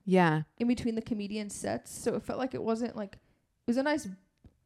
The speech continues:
Speaker 2: buffer. I know that's, like, not super possible
Speaker 1: No,
Speaker 2: in
Speaker 1: no,
Speaker 2: their
Speaker 1: no. But I,
Speaker 2: situation.
Speaker 1: I, I like that idea of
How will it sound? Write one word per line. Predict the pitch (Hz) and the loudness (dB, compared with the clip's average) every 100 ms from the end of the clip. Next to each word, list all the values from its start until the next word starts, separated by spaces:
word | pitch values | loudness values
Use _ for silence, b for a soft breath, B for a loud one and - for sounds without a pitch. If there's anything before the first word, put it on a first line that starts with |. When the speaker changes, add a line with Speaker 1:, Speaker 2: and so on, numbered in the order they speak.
| _ - _ | _ -20 _
Speaker 2:
buffer. | 180 190 247 311 302 | 0 2 0 0 0
I | - 226 | 0 0
know | 220 220 | 2 2
that's, | 220 220 | 2 -2
like, | 208 208 | -4 -4
not | 196 - | -8 -8
super | - 214 233 | -8 -2 0
possible | 240 240 254 247 | 0 -2 2 10
Speaker 1:
No, | 233 226 | 12 12
Speaker 2:
in | |
Speaker 1:
no, | 220 | 12
Speaker 2:
their | |
Speaker 1:
no. | 214 208 | 12 12
But | 185 208 | 12 12
I, | 208 | 12
Speaker 2:
situation. | 208 262 - - 214 208 170 - _ - - | 10 6 4 10 12 10 8 -4 _ -4 8
Speaker 1:
I, | 208 | 10
I | |
like | 202 196 208 226 - | 10 12 12 10 6
that | 240 220 | 6 10
idea | 190 165 180 175 156 156 - | 10 8 8 10 10 8 6
of | 156 | 0